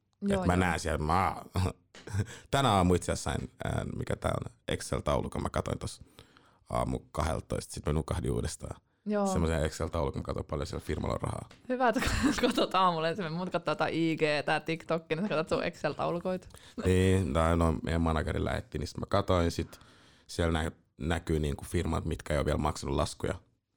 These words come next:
Speaker 1: Joo.
Speaker 2: Sit siellä näkyy paljon, siellä on, sit pitää niinku aina miettiä sillä, nyt kun on tää korona ja kaikkea, niin pitää jotenkin, et jotenkin tuntuu, että kun vaan on himassa, kuluttaa
Speaker 1: Mm.
Speaker 2: mun mielestä enemmän rahaa.
Speaker 1: Niin,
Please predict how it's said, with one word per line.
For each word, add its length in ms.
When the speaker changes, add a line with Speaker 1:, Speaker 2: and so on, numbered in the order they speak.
Speaker 1:
Joo. 320
Speaker 2:
Sit 200
siellä 200
näkyy 280
paljon, 220
siellä 320
on, 80
sit 180
pitää 240
niinku 220
aina 160
miettiä 320
sillä, 260
nyt 140
kun 100
on 60
tää 100
korona 340
ja 60
kaikkea, 360
niin 80
pitää 220
jotenkin, 320
et 160
jotenkin 460
tuntuu, 280
että 340
kun 240
vaan 220
on 140
himassa, 600
kuluttaa 420
Speaker 1:
Mm. 40
Speaker 2:
mun 120
mielestä 260
enemmän 300
rahaa. 320
Speaker 1:
Niin, 420